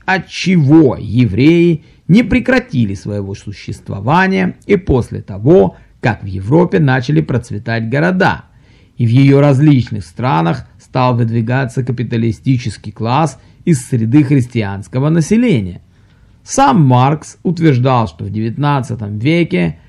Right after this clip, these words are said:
христиане стали евреями. Евреи стали веским фактором в жизни Европы именно тогда, когда капитализм одержал победу и прочно обосновался в большинстве европейских государств.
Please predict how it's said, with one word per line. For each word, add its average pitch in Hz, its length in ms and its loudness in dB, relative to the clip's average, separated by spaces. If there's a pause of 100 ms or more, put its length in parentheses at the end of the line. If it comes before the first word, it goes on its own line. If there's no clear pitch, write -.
христиане 156 800 2
стали 131 420 -2
евреями. 131 720 -2 (460)
Евреи 131 420 0
стали 127 320 -2
веским 123 600 0
фактором 156 640 0
в 117 60 -2
жизни 117 300 0
Европы 120 460 0
именно 113 640 -4
тогда, 151 640 -2 (240)
когда 247 260 0
капитализм 127 760 -2
одержал 117 520 -2
победу 120 580 -2 (120)
и 107 80 -10
прочно 123 560 -2
обосновался 185 800 -2 (320)
в - 60 -20
большинстве 147 720 2
европейских 117 720 -2
государств. 113 720 -6